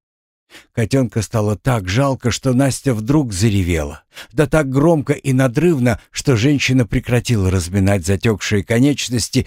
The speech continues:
и зачастила: "Ну что ты, маленькая, видишь, оно не шевелится. Сейчас потихоньку отползем и подумаем, что дальше делать. Я уже поняла, что ты одна, но не бойся, не брошу тебя ни за что".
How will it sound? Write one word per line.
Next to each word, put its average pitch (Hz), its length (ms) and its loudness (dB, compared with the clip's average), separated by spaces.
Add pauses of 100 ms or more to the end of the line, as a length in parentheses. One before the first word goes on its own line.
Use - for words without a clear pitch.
(140)
и 139 120 0
зачастила: 117 840 -2 (1000)
"Ну 147 80 -2
что - 340 -6
ты, - 160 -20 (140)
маленькая, 90 640 -8 (320)
видишь, 160 460 0
оно 196 240 2
не 180 160 2
шевелится. 87 680 -4 (360)
Сейчас 92 460 -4
потихоньку 110 640 -4
отползем 139 680 0
и 135 60 0
подумаем, 156 560 0
что 151 240 -6
дальше 139 460 -2
делать. 117 520 -6 (300)
Я 101 220 -6
уже 95 200 -6
поняла, 107 440 -10
что 131 240 -8
ты 143 140 0
одна, 110 460 -4 (200)
но 160 200 2
не 151 160 0
бойся, 117 500 -4 (160)
не 180 180 2
брошу 120 480 -2
тебя 107 260 -2
ни 165 140 2
за 135 160 0
что". - 380 -8